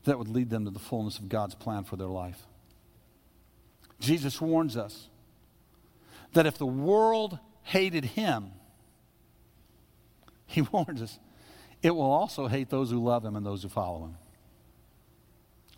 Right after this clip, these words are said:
Wow. You can't do that with head knowledge. You've gotta have an experience with God. One Roman poet, speaking to the plight of Christians in his day and age, put it this way. He said, "They are the panting, huddling masses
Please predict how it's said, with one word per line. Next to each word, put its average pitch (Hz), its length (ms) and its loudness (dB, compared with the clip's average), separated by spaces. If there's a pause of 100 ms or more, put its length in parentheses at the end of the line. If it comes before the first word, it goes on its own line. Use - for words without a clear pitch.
Wow. 117 240 2 (1400)
You 165 120 -6
can't 113 340 2
do 156 200 -2
that 113 380 2
with 113 140 -8
head 117 180 -2
knowledge. 90 440 -6 (1500)
You've 143 120 0
gotta 143 160 6
have 117 160 2
an 104 60 -10
experience 98 420 -8
with 90 80 -18
God. 92 300 -6 (800)
One 160 200 6
Roman 151 320 2
poet, 160 420 -2
speaking 151 460 -2
to 139 60 2
the 117 120 -4
plight 147 320 2
of 123 100 -10
Christians 143 460 -4
in 123 80 2
his 139 200 2
day 135 140 2
and 127 120 0
age, 123 180 -4
put 147 140 -2
it 123 100 -6
this 147 200 0
way. 123 280 2 (380)
He 156 80 -2
said, 151 220 2
"They 156 140 2
are 143 100 4
the 127 100 -4
panting, 196 580 -2
huddling 175 520 0
masses 160 680 0